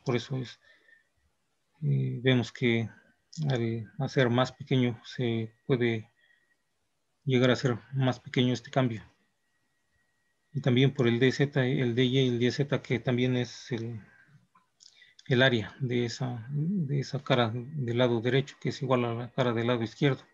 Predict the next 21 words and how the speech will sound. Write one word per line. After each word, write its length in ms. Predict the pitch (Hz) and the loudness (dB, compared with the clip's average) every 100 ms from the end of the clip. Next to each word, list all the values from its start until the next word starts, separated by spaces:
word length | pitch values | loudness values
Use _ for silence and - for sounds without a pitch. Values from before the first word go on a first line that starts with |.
| - | -20
puesto 240 | 139 139 | -18 -12
que 260 | - 120 113 _ _ _ _ _ _ _ - | -8 -8 -8 _ _ _ _ _ _ _ -6
es 160 | 143 | -2
un 100 | 139 | 0
cubo. 240 | 117 135 120 | 2 2 2
Entonces, 400 | 92 143 113 - | 0 -4 -6 -4
de 120 | 131 | 0
ahí 260 | 127 131 110 98 _ _ _ _ _ _ _ _ _ _ _ _ _ | 2 2 -2 -10 _ _ _ _ _ _ _ _ _ _ _ _ _
esas 140 | 156 123 | -2 2
son 160 | 139 | 2
las 120 | 120 | 2
cantidades 480 | - 127 120 135 120 | 0 -4 2 2 0
que 360 | - 139 120 131 | -4 -4 0 0
entran 360 | 135 135 123 | 0 0 -4
y 60 | 117 | -4
que, 360 | - 123 113 101 - _ _ - | -4 -2 -2 -6 -14 _ _ -2
y 100 | 143 | -2
que 100 | 135 | 2
salen, 380 | 151 151 120 - | 4 4 4 -2
y 340 | 147 131 117 117 | -2 -2 -2 -8
se 280 | - 127 | -8 -8